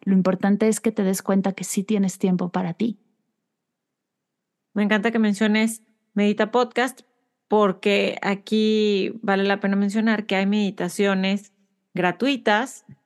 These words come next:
Speaker 2: que haces
Speaker 1: Total.
Speaker 2: tú, que hacen invitadas tuyas, gurús, eh, eh,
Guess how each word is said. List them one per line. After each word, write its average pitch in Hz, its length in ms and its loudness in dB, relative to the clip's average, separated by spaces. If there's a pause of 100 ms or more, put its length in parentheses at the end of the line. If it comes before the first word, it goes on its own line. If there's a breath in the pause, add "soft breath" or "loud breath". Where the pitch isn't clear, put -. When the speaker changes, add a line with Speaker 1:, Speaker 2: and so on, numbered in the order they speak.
(160)
Speaker 2:
que 196 100 2
haces 180 260 0
Speaker 1:
Total. 180 140 -4
Speaker 2:
tú, 262 440 0
que 208 120 2
hacen 196 280 2
invitadas 202 760 0
tuyas, 208 580 0
gurús, 190 680 -2
eh, - 420 -4
eh, - 300 -8